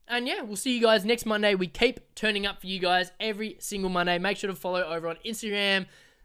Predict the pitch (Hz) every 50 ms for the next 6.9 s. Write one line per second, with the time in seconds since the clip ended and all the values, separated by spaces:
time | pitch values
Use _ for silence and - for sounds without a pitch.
0 | _ _ - 156 151 156 151 147 165 156 - - 180 175 165 160 170 208 214 190
1 | - 220 208 190 - - 208 190 185 180 185 156 156 156 147 - 226 220 - 240
2 | 226 226 _ - 190 185 - - 180 175 180 170 165 160 160 160 156 151 151 143
3 | - - 156 156 156 151 147 - - - - - - - - 202 208 214 214 190
4 | 180 214 233 233 226 220 180 175 - - 220 208 208 202 202 196 196 - - -
5 | 220 202 190 185 185 180 - 190 180 - - 160 156 170 170 175 175 170 151 _
6 | _ - 156 156 165 165 165 156 151 143 147 208 254 294 339 349 - -